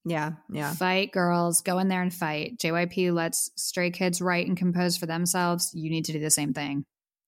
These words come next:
Speaker 2: 'Cause this is yikes. And it's
Speaker 1: Yeah.
Speaker 2: hard. When you have so many boy groups and so many girl groups on your label, it's hard to distribute songs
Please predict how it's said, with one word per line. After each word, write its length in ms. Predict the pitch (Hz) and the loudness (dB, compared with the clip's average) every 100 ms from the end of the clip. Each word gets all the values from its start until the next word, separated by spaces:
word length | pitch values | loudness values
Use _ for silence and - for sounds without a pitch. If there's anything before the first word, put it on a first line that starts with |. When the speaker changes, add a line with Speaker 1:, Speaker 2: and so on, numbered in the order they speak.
| _ - | _ -8
Speaker 2:
'Cause 140 | 156 | -4
this 260 | 170 185 156 | 0 0 -2
is 340 | 139 139 - - | -6 -6 -6 -6
yikes. 640 | 156 143 139 - - - - | -10 -8 -10 -8 -6 -6 0
And 140 | 269 311 | 4 4
it's 160 | 311 | 4
Speaker 1:
Yeah. 60 | - | 2
Speaker 2:
hard. 280 | 330 381 220 _ _ _ | 4 4 2 _ _ _
When 140 | 214 | 4
you 80 | 247 | 6
have 300 | 226 254 262 | 6 4 2
so 240 | 262 226 208 | 2 2 2
many 160 | 220 | 0
boy 240 | 196 175 170 | 0 -2 -2
groups 260 | 170 165 | -4 -4
and 80 | - | -2
so 140 | - 180 | -2 0
many 160 | 190 | -2
girl 220 | 180 165 170 | 0 0 0
groups 280 | 170 - | 2 2
on 100 | 175 | 2
your 160 | 151 151 | 2 0
label, 540 | 160 156 165 156 147 | 0 0 0 0 0
it's 200 | 151 170 | -2 -2
hard 600 | - - 165 165 165 170 - _ _ _ _ - | -2 0 2 4 2 0 -4 _ _ _ _ -6
to 120 | - | -2
distribute 800 | 175 170 - 175 156 147 156 254 - | 4 4 6 2 0 -2 -4 -6 2
songs 640 | - 175 156 160 160 | 4 4 2 0 2